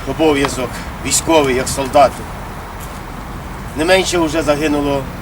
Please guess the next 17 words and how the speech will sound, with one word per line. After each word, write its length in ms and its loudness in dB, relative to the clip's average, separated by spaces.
на 100 0
сході 340 -2
України 640 -2
наших 360 2
воїнів 460 0
з 60 -4
міста 380 -2
і 40 -8
з 80 -8
району. 340 -6
І 60 -6
дай 160 6
Бог, 200 2
щоб 160 -4
від 100 -2
сьогодні 360 0
зупинилося. 680 -2